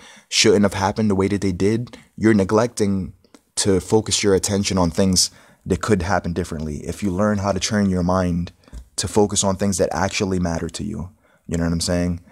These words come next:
Um, playing the victim is not cool, man. Uh, anyone that has a victim mentality, that's gonna stand in the way of you being su-, of you having a lot of money.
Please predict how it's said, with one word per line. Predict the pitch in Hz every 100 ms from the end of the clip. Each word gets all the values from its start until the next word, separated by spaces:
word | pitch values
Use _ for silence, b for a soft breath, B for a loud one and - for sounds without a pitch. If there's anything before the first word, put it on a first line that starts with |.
| b b
Um, | - 87 85 78 73 -
playing | 117 120 104
the |
victim | 85 92 82
is | 82
not | 82 80
cool, | 92 87 80
man. | 78 82 85
Uh, | 82 -
anyone | 101 104
that | 101
has | 95 95
a |
victim | 90 90 92
mentality, | 90 92 90 87 82
that's | 90 -
gonna | 98
stand | 90 92 92
in | 90
the |
way | 87 87 87 85 - _
of | - 82 92
you | 98
being | 95 90
su-, | - - -
of | 92
you | 104 101
having | 101 92
a | 90
lot | 90
of | 87
money. | 87 87 92